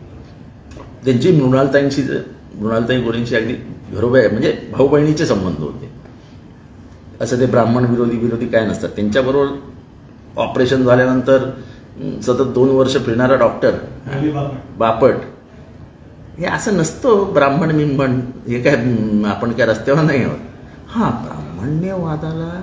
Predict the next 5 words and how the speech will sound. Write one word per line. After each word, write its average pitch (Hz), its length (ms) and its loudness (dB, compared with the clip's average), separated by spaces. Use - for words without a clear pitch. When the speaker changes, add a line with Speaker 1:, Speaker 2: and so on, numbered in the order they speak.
Speaker 1:
इथल्या 127 400 -4
सगळ्यांचा 147 800 -2
टोकाचा 196 760 0
विरोध 127 300 -6
आहे. - 80 -18